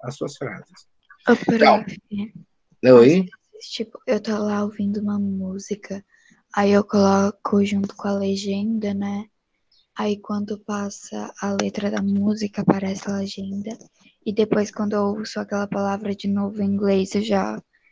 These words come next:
Speaker 2: sei por causa da música que eu tinha ouvido.
Speaker 1: Isso é estratégia?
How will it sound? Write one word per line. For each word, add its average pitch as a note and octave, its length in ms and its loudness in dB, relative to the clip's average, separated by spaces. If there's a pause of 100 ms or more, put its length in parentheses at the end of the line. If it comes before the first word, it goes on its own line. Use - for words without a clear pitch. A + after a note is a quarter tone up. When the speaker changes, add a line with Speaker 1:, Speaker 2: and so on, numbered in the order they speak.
(100)
Speaker 2:
sei G3 200 0
por G3+ 100 -14
causa G3+ 240 -2
da G3+ 120 -2
música G#3 420 0
que - 140 -10
eu G3+ 40 -8
tinha G3+ 200 -8
ouvido. G3+ 400 -6 (720)
Speaker 1:
Isso E3 480 6 (840)
é G2 60 2
estratégia? C3 840 4